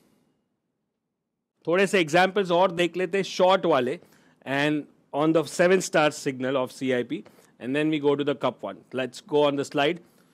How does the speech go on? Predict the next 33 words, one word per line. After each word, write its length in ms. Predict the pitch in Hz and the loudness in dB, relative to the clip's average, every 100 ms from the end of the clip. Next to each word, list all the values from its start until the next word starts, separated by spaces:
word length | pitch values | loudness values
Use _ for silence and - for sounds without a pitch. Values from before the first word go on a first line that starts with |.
| _ _ 185 | _ _ 2
<clears throat> 240 | 202 143 | 4 2
The 60 | 139 | 0
sell 240 | 190 185 | 4 6
examples, 600 | 175 147 151 127 - - _ _ _ | 4 4 2 0 -8 -20 _ _ _
ये 120 | 135 | -6
पूरा 260 | 143 170 196 | 0 4 4
अप 240 | 170 170 - | 4 0 2
ट्रेंड 260 | 196 202 | 2 4
था 120 | 196 185 | 4 4
ऊपर 280 | 160 175 | 4 0
की 100 | 170 | 0
तरफ, 340 | 180 175 214 - _ _ _ _ - | 2 2 2 -6 _ _ _ _ -6
और 200 | 131 143 | -2 2
नीचे 320 | 151 160 190 | 4 4 4
जाने 300 | 175 170 175 | 4 4 2
के 100 | 180 | 2
बाद 300 | 170 170 165 _ | 2 2 2 _
पहला 340 | 151 143 180 190 | 0 2 4 4
सीआईपी 420 | 185 170 156 147 | 2 2 2 2
जहाँ 220 | 143 147 | 0 0
पे 100 | 156 | 2
एरो 220 | 143 156 | 2 2
मार्क 280 | 151 147 143 - | 2 -2 -4 -2
किया 220 | 147 151 | 2 2
है, 140 | 110 - _ _ - | 0 -8 _ _ -4
that's 200 | 127 143 | 0 2
the 100 | 143 | 0
best 480 | 139 151 151 - - | 0 0 0 -4 -12
seven 380 | - 165 156 156 | -4 0 2 0
star 440 | - 165 147 147 - _ - | -2 2 2 2 -4 _ -20
C 300 | - 147 135 | -4 0 2
I 100 | 123 | 0
P, 180 | - | -4